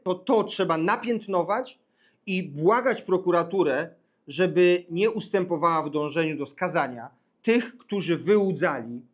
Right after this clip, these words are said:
pieniądze na tą procedurę". Przepraszam za te dwie inwektywy w poprzednim materiale, ale jeżeli macie tak samo jak ja, że widzicie, iż jakiś człowiek żeruje na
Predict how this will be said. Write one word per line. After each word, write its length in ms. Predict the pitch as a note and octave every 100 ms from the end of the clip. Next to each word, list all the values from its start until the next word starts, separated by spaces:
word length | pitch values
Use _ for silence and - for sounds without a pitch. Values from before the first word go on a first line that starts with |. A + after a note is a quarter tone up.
| _ _ _
pieniądze 460 | G3 E3+ B2+ B2 D3+
na 100 | D#3
tą 160 | F3
procedurę". 640 | E3+ E3+ F#3 E3 D3 G#2 - _ _ _ _ _ _ -
Przepraszam 760 | B3+ B3 C#4 C#4 C4 A#3+ A3+ -
za 240 | F3+ F#3+
te 220 | G3 G3 F#3+
dwie 320 | E3 D#3 G#3
inwektywy 800 | G3+ F#3 E3 F3+ F3 F#3 D#3+ E3+
w 60 | E3
poprzednim 420 | D#3 - E3 D#3+
materiale, 540 | D#3 E3+ F3+ F3+ F#3
ale 200 | G3+ G#3
jeżeli 460 | G#3+ G#3 A3 A#3+ A#3
macie 280 | A#3 A#3+ A#3
tak 200 | A3+ G#3+
samo 280 | G#3+ G3 F#3+
jak 240 | E3+ D#3+
ja, 240 | C#3+ A2 - _ _
że 160 | D#3 G3
widzicie, 520 | F#3 F3 G3 G#3+ G3+
iż 260 | F#3 F3+ G3
jakiś 400 | G#3+ G#3+ F3 -
człowiek 560 | F3+ F3 D3 A2 - _ _ _ _ _ -
żeruje 920 | E3+ A#3 A#3 B3 A#3+ F#3+ D#3 D3+ -
na 440 | F3+ F3+ F3+ F3